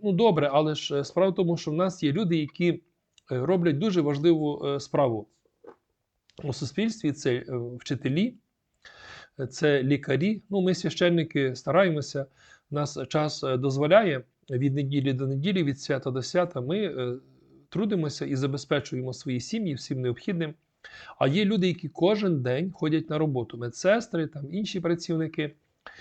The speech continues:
і всі користуються, е, цим. Це працівники там у садочках і так далі. Е, ті, хто працюють у соціальній сфері.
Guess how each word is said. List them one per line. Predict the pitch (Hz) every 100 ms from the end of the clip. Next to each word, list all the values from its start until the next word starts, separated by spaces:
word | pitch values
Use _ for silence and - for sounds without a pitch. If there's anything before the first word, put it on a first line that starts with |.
| - -
і | 156
всі | 135 - 202 214
користуються, | 180 165 - 254 285 170 - 117 104 -
е, | 131 127
цим. | - 117 113
Це | - 131
працівники | 123 131 - 139 156 156 202
там | - 127 120
у | 123 131
садочках | 139 127 185 202 - 160 - - - -
і | 202
так | 190 156
далі. | 110 98 - _ _ - - _ -
Е, | 131 -
ті, | 214
хто | - 147
працюють | 143 - 190 170 -
у |
соціальній | - 139 170 170 147
сфері. | 123 - 135 113